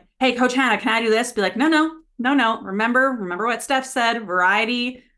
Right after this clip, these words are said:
we're working on consistency. This is a distraction. I'm trying to find a new way to motivate myself. We're not doing this." So just, just stick with it. You guys can do this. So we are going to talk about some things that you can look at to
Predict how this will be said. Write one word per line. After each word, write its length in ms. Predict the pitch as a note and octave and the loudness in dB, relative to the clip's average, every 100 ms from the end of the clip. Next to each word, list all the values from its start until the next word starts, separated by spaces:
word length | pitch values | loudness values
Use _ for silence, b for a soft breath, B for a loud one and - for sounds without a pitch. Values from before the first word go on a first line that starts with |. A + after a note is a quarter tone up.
| _ | _
we're 100 | E3+ | -2
working 180 | F3 F3+ | -2 2
on 140 | G3+ A3 | 0 2
consistency. 840 | B3+ C4 C4 C4+ B3+ C#4 C4 B3+ | -2 0 -4 -2 -2 0 0 0
This 160 | G3+ F3+ | -2 -6
is 100 | F3+ | -6
a 60 | |
distraction. 600 | F3+ G3 C4 B3 B3 B3+ | -6 -4 0 0 0 -2
I'm 100 | A#3+ | -2
trying 180 | A#3 G3+ | -2 -2
to 60 | F3+ | -2
find 200 | F#3 F3 | -4 -4
a 20 | |
new 100 | F3 | -2
way 120 | G3+ | 0
to 80 | A#3+ | 2
motivate 420 | C4 B3+ A#3+ A#3+ | 2 2 2 0
myself. 500 | A#3 A#3+ B3 G#3+ A3+ | 0 -2 0 0 0
We're 100 | F3+ | -4
not 260 | F3 A#3+ C4+ | -2 0 -2
doing 280 | B3+ B3 A#3 | -4 -4 -4
this." 400 | A#3 B3 - - b b b _ | -4 -6 -8 -12 b b b _
So 600 | - A#3 G#3+ G#3 G3 - _ _ F#3 | -2 2 4 2 0 -4 _ _ -6
just, 440 | G3+ G3 - - _ - | -6 -6 -10 -14 _ -16
just 280 | - G3+ - | -10 -8 -6
stick 300 | - A#3+ C4+ | -4 -2 0
with 220 | A#3 G#3+ F#3 | 0 0 -2
it. 140 | D3+ | -4
You 140 | E3 | -4
guys 320 | F#3 F#3 A3 - | 0 0 0 -4
can 160 | A3 | -6
do 180 | G#3+ G#3 | -8 -6
this. 320 | F3+ G#3 - | -6 -4 -6
So 380 | - G#3+ G3 G3 B B B | 0 2 2 -2 B B B
we 380 | G3+ A#3 B3 B3+ | -2 2 2 2
are 300 | B3+ C4 G#3+ | 2 2 2
going 440 | G#3 G#3 G#3 G3+ | 0 2 0 -2
to 580 | G3+ A3 G3+ G3 G3 G3+ - - | -4 -4 0 2 2 0 -2 -12
talk 260 | - A3+ A3+ | -4 -2 0
about 280 | A3 G#3+ G#3+ | -2 -2 -4
some 280 | A3 G#3 | -4 -2
things 320 | G#3+ F#3+ F#3+ G3 | -4 -6 -4 -6
that 140 | - | -4
you 100 | F#3 | -6
can 220 | A3 F3+ | -4 -4
look 200 | F3 E3+ | -2 -2
at 360 | F3+ F3+ G3 - | 0 -2 -2 -6
to 460 | - G3+ E3+ F3 | -6 -4 -4 -6